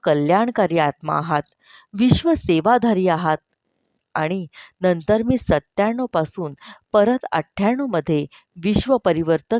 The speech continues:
ईश्वरीय विद्यालय नावाचे ट्रस्ट बनवून एक आश्रम स्थापन केला आणि तेथे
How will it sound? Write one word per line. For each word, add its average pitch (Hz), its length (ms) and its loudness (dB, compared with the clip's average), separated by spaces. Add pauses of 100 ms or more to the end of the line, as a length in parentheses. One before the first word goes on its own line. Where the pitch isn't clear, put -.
ईश्वरीय 170 680 0
विद्यालय 214 460 0
नावाचे 156 520 0 (160)
ट्रस्ट 208 340 0
बनवून 170 380 -2 (340)
एक 254 280 2
आश्रम 160 400 0
स्थापन 170 380 -2 (120)
केला 156 240 0 (580)
आणि 160 220 -2 (100)
तेथे 170 380 0